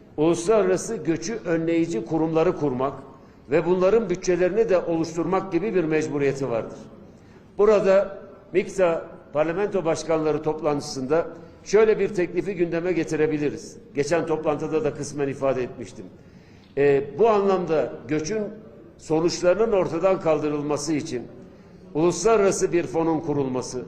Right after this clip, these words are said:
ve buraya da ülkelerin kendi zenginlik seviyelerine göre gayri safi milli hasılalarının belli bir oranında destek olmaları insani bir vacib-, vecibedir.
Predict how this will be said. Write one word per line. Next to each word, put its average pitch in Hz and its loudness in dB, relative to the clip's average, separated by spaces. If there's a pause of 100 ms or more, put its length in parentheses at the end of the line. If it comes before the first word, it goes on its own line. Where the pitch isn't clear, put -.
(540)
ve 143 2
buraya 214 4
da 160 2
ülkelerin 170 2 (380)
kendi 202 0
zenginlik 175 0
seviyelerine 170 2
göre 135 0 (460)
gayri 220 4
safi 170 0
milli 175 0
hasılalarının 151 0
belli 180 0
bir 165 2
oranında 151 0 (380)
destek 165 0
olmaları 156 0
insani 170 2
bir 156 0
vacib-, 131 -6
vecibedir. 135 -4